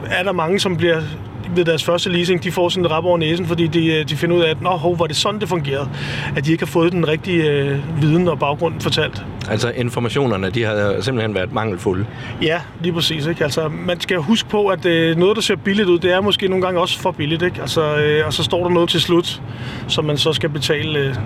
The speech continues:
Speaker 1: noget, der hedder restværdi. Det skal man være meget opmærksom på.
Speaker 2: Ja, det er jo lidt efter devisen, at, øh, for det første, man får, hvad man betaler for, og man skal huske at læse de små ord.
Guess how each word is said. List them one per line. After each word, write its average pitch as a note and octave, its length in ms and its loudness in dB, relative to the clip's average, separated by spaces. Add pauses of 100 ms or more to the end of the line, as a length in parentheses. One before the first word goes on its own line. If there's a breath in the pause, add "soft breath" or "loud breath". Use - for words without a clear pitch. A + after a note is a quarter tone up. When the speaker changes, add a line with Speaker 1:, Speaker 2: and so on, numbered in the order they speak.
(280)
Speaker 1:
noget, D3+ 200 2
der D#3 60 2
hedder C3+ 200 0
restværdi. C#3 360 -4 (100)
Det D3 100 -4
skal E3 120 -4
man C3+ 200 0
være C3 120 2
meget C#3 200 2
opmærksom C#3 360 -4
på. C3 160 -4 (560)
Speaker 2:
Ja, G#2+ 80 2
det A2+ 140 2
er A#2 60 0
jo C#3+ 60 2
lidt D#3 160 0
efter C3+ 260 2
devisen, B2 540 0
at, G2 220 -2
øh, G#2 220 2
for A2+ 100 0
det - 80 0
første, A#2+ 280 -2
man G#2+ 180 0
får, C3+ 180 0
hvad G2+ 120 -2
man G#2 180 0
betaler A2 340 -2
for, - 120 -2
og A2 220 0
man A2 140 0
skal A2+ 140 0
huske B2 240 0
at A2+ 60 0
læse A2+ 320 0 (240)
de B2 80 2
små B2+ 160 2
ord. A2 260 2